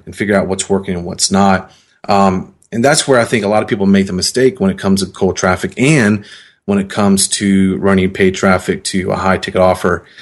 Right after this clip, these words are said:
um, is not understanding their, their metrics and their numbers. And so,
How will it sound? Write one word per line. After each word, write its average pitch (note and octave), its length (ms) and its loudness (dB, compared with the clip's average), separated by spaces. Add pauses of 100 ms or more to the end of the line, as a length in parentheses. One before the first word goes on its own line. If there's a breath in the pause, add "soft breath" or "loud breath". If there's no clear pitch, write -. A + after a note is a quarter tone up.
(220 loud breath)
um, F#2 340 0
is G#2 140 -2
not G#2+ 160 2
understanding F#2 640 0
their, E2+ 300 0
their F#2 200 -2
metrics F2+ 440 -2
and F2 80 -6
their - 80 -8
numbers. F#2+ 460 2
And F#2+ 100 0
so, G2+ 300 2